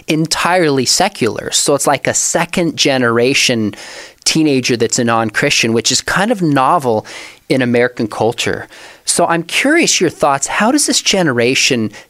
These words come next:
tend to view the Bible? And I realize we can't lump the whole generation and their views of the Bible, but are there any things that came out of the study about how they think about Scripture,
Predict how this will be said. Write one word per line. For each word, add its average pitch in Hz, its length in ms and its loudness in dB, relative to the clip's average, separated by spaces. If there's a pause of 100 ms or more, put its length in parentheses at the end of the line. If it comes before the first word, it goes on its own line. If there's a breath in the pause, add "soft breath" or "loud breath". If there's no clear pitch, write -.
tend 190 360 0
to 139 80 2
view 131 260 0
the 117 120 0
Bible? 101 500 0
And 131 120 -2
I 139 40 0
realize 185 340 2
we 151 80 -2
can't 175 220 -2
lump 139 160 0
the 104 100 0
whole 135 200 2
generation 117 680 0
and 110 160 0
their 107 100 2
views 113 280 0
of - 40 -4
the 117 80 0
Bible, 107 320 2
but 120 180 2
are 139 60 2
there 151 200 0
any 208 180 0
things 185 360 0
that 135 180 -2
came 135 400 -2 (380 loud breath)
out 123 160 0
of 120 60 -6
the 104 80 -2
study 120 380 2
about 110 240 0
how 120 180 -2
they 113 140 0
think - 240 -6
about 104 240 -2
Scripture, 123 640 0